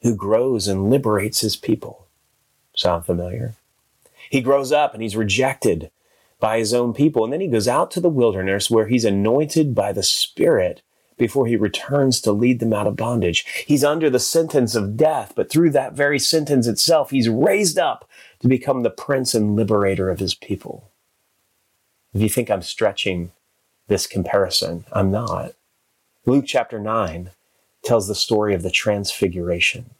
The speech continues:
Jesus goes up on the mountain, and his disciples see Jesus filled with glory, and two other people are there with him, Elijah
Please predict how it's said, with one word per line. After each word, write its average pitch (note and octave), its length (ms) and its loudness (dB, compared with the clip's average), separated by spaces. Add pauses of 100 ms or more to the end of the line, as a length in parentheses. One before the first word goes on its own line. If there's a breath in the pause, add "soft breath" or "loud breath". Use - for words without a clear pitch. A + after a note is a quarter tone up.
(600)
Jesus A2+ 380 0
goes B2 260 2
up B2+ 240 2
on A#2+ 120 -2
the A2+ 80 -4
mountain, G#2+ 560 -4 (520 soft breath)
and A#2 120 2
his G#2 120 0
disciples A2+ 640 -2
see E3 320 4
Jesus A#2 440 2
filled D#3+ 420 2
with C3+ 240 0
glory, C3 400 0
and G2+ 120 -4
two B3 200 2
other A#3 140 2
people C3+ 320 -4
are A2+ 100 4
there A#2 180 2
with C3 200 2
him, F2 240 -6 (600)
Elijah G2 680 -2